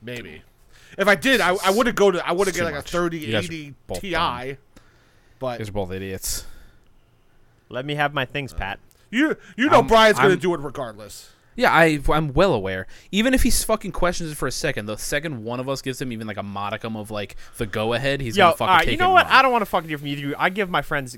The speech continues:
Speaker 3: good fucking deals. So, you know what?
Speaker 2: Yeah,
Speaker 1: I'm
Speaker 2: no,
Speaker 1: not
Speaker 2: I'm not, listen, I'm not
Speaker 1: Actually,
Speaker 2: bitching.
Speaker 1: no, I've got a good deal. For, I got a good deal.
Speaker 3: Mm.
Speaker 2: I'm not
Speaker 3: Yeah.
Speaker 2: bitching at all. Like, you can, listen, you do
Speaker 1: I
Speaker 2: what
Speaker 1: got
Speaker 2: you
Speaker 1: a free
Speaker 2: fucking
Speaker 1: power
Speaker 2: want, homeboy.
Speaker 1: supply.
Speaker 2: Like, I'm not gonna, like,
Speaker 1: I got
Speaker 3: Yeah.
Speaker 1: a cooler for twenty dollars.
Speaker 3: Uh-huh.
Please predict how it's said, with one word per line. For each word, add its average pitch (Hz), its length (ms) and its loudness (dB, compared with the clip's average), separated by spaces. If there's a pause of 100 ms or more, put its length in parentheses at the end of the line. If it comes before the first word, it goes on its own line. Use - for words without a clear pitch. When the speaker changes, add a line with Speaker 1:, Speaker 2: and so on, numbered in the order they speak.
Speaker 3:
good 143 180 -4
fucking 127 320 -6
deals. 101 400 -12
So, 131 240 -4
you 139 140 -8
know 147 120 -4
what? 147 200 -2 (560)
Speaker 2:
Yeah, 220 140 10
Speaker 1:
I'm 196 80 6
Speaker 2:
no, 226 60 10
Speaker 1:
not 135 100 10
Speaker 2:
I'm 135 120 8
not, 214 120 -2
listen, 156 240 2
I'm 165 180 4
not 220 120 6
Speaker 1:
Actually, 160 180 2
Speaker 2:
bitching. 156 80 -2 (100)
Speaker 1:
no, 135 80 -4
I've 123 80 -8
got 127 140 -10
a 110 40 -16
good 107 140 -16
deal. 107 220 -16
For, - 160 -20 (100)
I 117 60 -4
got 110 80 -14
a 107 140 -18
good 107 120 -20
deal. 113 240 -20 (240)
Speaker 3:
Mm. 135 300 -12
Speaker 2:
I'm 151 100 0
not 156 140 2
Speaker 3:
Yeah. 120 60 2
Speaker 2:
bitching 131 280 -4 (160)
at 123 160 0
all. 127 180 2
Like, 120 200 -2
you 156 100 -2
can, 151 180 -2 (140)
listen, 127 240 -2
you 127 160 -2
do 131 120 0
Speaker 1:
I - 20 6
Speaker 2:
what 190 60 6
Speaker 1:
got 220 80 8
Speaker 2:
you 208 40 8
Speaker 1:
a 202 40 2
free 208 180 2
Speaker 2:
fucking 190 100 -4
Speaker 1:
power 170 160 2
Speaker 2:
want, 196 120 0
homeboy. - 20 -8
Speaker 1:
supply. 190 420 0
Speaker 2:
Like, 180 100 -2
I'm 110 140 -6
not 107 160 -6
gonna, 104 200 -10
like, 104 300 -10
Speaker 1:
I 165 100 -6
got 165 120 -2
Speaker 3:
Yeah. 156 60 -2
Speaker 1:
a - 20 -10
cooler 170 380 -2
for 175 100 -8
twenty 180 240 -6
dollars. 160 580 -6
Speaker 3:
Uh-huh. 131 260 -4